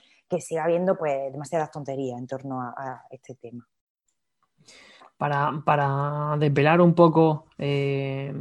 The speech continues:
Speaker 2: la temática, me, ¿puedes contarnos rápidamente? Porque creo que a nivel, a grosso modo, casi todo el mundo sabe lo que es ayuno intermitente, pero si nos puedes comentar así un, una breve definición sobre él.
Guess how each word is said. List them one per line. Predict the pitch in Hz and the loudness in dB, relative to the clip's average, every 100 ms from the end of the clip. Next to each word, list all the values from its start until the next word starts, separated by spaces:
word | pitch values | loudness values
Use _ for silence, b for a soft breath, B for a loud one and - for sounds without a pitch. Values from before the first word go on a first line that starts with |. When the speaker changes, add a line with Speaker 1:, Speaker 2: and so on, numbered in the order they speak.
| 151 202 | -12 -10
Speaker 2:
la | 143 131 | -6 -2
temática, | 139 123 127 - 147 | -2 -4 -8 -10 -10
me, | 214 147 135 131 - _ | -8 -8 -8 -12 -14 _
¿puedes | 165 175 | 4 4
contarnos | 175 165 170 156 156 151 - 202 | 6 4 6 4 4 0 -4 -2
rápidamente? | 160 156 156 160 151 147 | 2 4 2 2 0 0
Porque | 139 135 139 | -2 -2 0
creo | 147 156 | 2 4
que | 151 139 B B | 2 0 B B
a | 131 | -4
nivel, | 131 131 | 0 0
a | |
grosso | 113 127 139 | 0 0 4
modo, | 143 165 165 B - | 6 4 2 B -10
casi | 135 135 | -6 2
todo | 151 | 4
el | 160 | 4
mundo | 160 | 2
sabe | 156 151 | 4 4
lo | 151 | 4
que | |
es | 143 | 2
ayuno | 139 139 | 4 4
intermitente, | 135 143 185 196 | 2 2 2 2
pero | 165 131 | -2 -4
si | 127 | -6
nos | 120 | -4
puedes | - 143 | -2 -2
comentar | - 143 135 135 | 0 0 2 0
así | 131 139 | 0 -2
un, | 143 143 151 | -2 -2 0
una | 143 143 | 2 2
breve | 143 139 | 4 2
definición | 135 131 135 135 131 | 2 2 0 0 0
sobre | 131 139 | 0 2
él. | 190 269 | 2 0